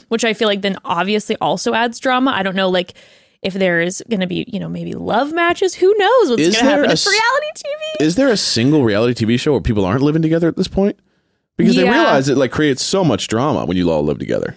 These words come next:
Speaker 1: Yeah, but there's a lot. I mean, I even saw an interview, um, with Kelly from the first season of Love Is Blind, and in this clip, I saw that she was talking about how, um, during filming, they would,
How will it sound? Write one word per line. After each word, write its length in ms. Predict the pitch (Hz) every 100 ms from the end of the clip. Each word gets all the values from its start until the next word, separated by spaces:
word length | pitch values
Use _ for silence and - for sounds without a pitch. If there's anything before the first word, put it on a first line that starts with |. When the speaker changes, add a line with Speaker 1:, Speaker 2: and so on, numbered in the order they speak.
| _
Speaker 1:
Yeah, 260 | 277 269 269
but 120 | 254
there's 200 | 302 294
a 60 | 269
lot. 320 | 214 185 185
I 20 |
mean, 160 | 240 240
I 160 | 226
even 240 | 269 269 247
saw 220 | 233 214
an 100 | 202
interview, 720 | 196 208 202 202 196 190 190 -
um, 680 | 190 185 170 165 180 - - -
with 300 | 185 180 -
Kelly 360 | - 220 220
from 160 | 208 196
the 80 | 190
first 240 | 185 180
season 240 | 214 196 185
of 80 | 180
Love 160 | 180
Is 100 | 180
Blind, 500 | 175 196 202 185 190 -
and 100 | 196
in 100 | 196
this 160 | 196
clip, 260 | - 247 240
I 80 | 196
saw 180 | 196 196
that 120 | 196
she 120 | 226
was 120 | 208
talking 380 | - 208 202 208
about 240 | 196 190 180
how, 320 | 190 185 175 - _ _ -
um, 400 | 202 185 180 214
during 300 | 214 214 190
filming, 720 | 175 - 185 190 214 285 359 - _ _ _
they 220 | 202 240 269
would, 240 | 254 240